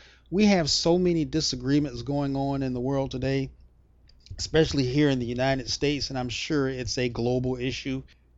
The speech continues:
But we have issues and problems that we don't always agree upon,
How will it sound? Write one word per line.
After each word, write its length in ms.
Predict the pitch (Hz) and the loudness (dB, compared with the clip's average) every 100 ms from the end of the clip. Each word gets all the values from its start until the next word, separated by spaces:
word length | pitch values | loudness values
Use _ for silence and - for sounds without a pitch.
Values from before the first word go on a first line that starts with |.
| _ | _
But 100 | - | -6
we 200 | 110 180 | 4 4
have 300 | 208 208 180 | 6 4 4
issues 520 | 156 170 - 131 117 - | 2 0 -2 -6 -8 -10
and 180 | 135 120 | -8 -6
problems 720 | - 131 135 120 107 107 - _ _ | 2 4 6 4 -4 -14 -20 _ _
that 180 | 117 113 | -8 -4
we 160 | 120 | -2
don't 240 | 127 127 139 | 2 2 4
always 480 | 139 147 135 135 120 | 4 4 2 0 -2
agree 340 | 113 123 135 | -2 0 2
upon, 520 | 139 139 143 143 143 | 2 0 -4 -4 -10